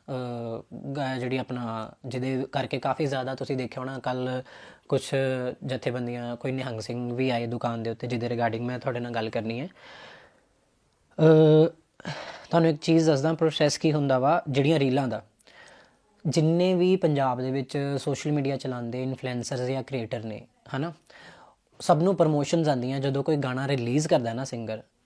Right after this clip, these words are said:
ਤੇ ਇਨਫਲੂਐਂਸਰਸ, ਅਹ, ਜਾਂ ਜਿੰਨੇ ਵੀ ਕ੍ਰੀਏਟਰਸ ਹੁੰਦੇ ਆ, ਉਹਨਾਂ ਚੋਂ ਜਿੰਨਾ ਕੁ ਤੱਕ ਉਹਨਾਂ ਦੀ ਅਪਰੋਚ ਹੁੰਦੀ ਹੈ, ਸਿੰਗਰ ਜਾਂ ਜਿਹੜੇ ਉਹਨਾਂ ਦੇ ਪ੍ਰਮੋਸ਼ਨਸ ਕੰਪਨੀਆਂ ਵਾਲੇ ਨੇ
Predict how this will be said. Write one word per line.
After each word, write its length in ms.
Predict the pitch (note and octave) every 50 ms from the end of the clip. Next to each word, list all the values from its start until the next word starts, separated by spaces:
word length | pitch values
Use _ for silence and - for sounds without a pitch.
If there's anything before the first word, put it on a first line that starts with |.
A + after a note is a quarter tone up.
| _ _ _
ਤੇ 440 | - C#3 C3+ C#3 C#3 C#3+ D3 D#3 - - _
ਇਨਫਲੂਐਂਸਰਸ, 760 | D3+ D3 C#3 - - C#3+ C#3 C3+ C3 - - D#3+ D3 D3 - - _ _ _ _ _ _ _ _ _ _ -
ਅਹ, 400 | D3+ C3+ C3 C3 B2+ B2+ B2+ C3
ਜਾਂ 220 | C3 C3 C3+ C3+
ਜਿੰਨੇ 320 | B2+ A#2+ C#3 B2+ C3+ C#3+ D3
ਵੀ 100 | D#3+ D#3
ਕ੍ਰੀਏਟਰਸ 420 | D3+ - B2 A#2+ - C3 B2 C3+
ਹੁੰਦੇ 280 | C3 B2 A#2+ A#2+ A#2 A#2
ਆ, 100 | B2 D3+ - _ _ _ -
ਉਹਨਾਂ 240 | C3 C3 C3 C3+ C3
ਚੋਂ 340 | - D3+ C3+ C#3 C#3+ D3 C#3+ - - _ _ _ _ _ -
ਜਿੰਨਾ 320 | C#3+ C#3 E3 E3+ F3+ F#3+ F3
ਕੁ 100 | - D#3+
ਤੱਕ 180 | - E3+ D3
ਉਹਨਾਂ 160 | F3+ E3 E3+ E3
ਦੀ 100 | E3+ E3
ਅਪਰੋਚ 360 | D3 D#3+ D3 C#3+ C#3 - D3+
ਹੁੰਦੀ 240 | C#3 C3+ B2+ B2+ C3+
ਹੈ, 60 | C#3
ਸਿੰਗਰ 420 | - D3+ B2+ B2+ C3 C3 C3+ C3+
ਜਾਂ 220 | C3+ C3 C3 C3 B2+
ਜਿਹੜੇ 200 | B2 C3 C3 C3+
ਉਹਨਾਂ 200 | C3 C3 C3 C3
ਦੇ 80 | C3
ਪ੍ਰਮੋਸ਼ਨਸ 480 | B2+ - C#3 D3 D#3+ D#3+ - F#3+ E3+ D3+
ਕੰਪਨੀਆਂ 380 | - D3 B2 A#2 B2+ B2 A#2+
ਵਾਲੇ 200 | A#2 A#2 A2 A#2
ਨੇ 140 | A#2+ B2 C3